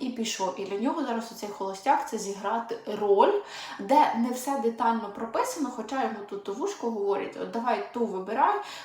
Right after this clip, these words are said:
ту не вибирай». Скоріше за все, він прийшов і сказав, що «Окей, я буду брати участь, щоб просто пропіаритися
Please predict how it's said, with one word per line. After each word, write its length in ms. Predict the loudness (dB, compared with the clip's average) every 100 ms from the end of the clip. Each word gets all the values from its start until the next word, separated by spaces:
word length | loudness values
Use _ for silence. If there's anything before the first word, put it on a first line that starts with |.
| -14
ту 160 | -6 -4
не 120 | -4
вибирай». 520 | -4 -4 2 6 6 4 -4 -12 -4
Скоріше 340 | -2 0 0
за 100 | -2
все, 280 | -2 0 2
він 240 | 2 0 -2
прийшов 600 | -8 -6 2 4 4 0
і 80 | -6
сказав, 540 | -6 -4 4 4 4
що 260 | 0 -8 -8
«Окей, 800 | -6 -6 -2 4 4 4 2 0
я 280 | 4 6 4
буду 520 | 4 0 0 -2 -4
брати 460 | -4 0 0 0 -2
участь, 400 | -4 -4 -6 -8
щоб 120 | -12
просто 300 | -14 -16 -16
пропіаритися 960 | -8 -4 0 0 0 -4 -4 -2 -2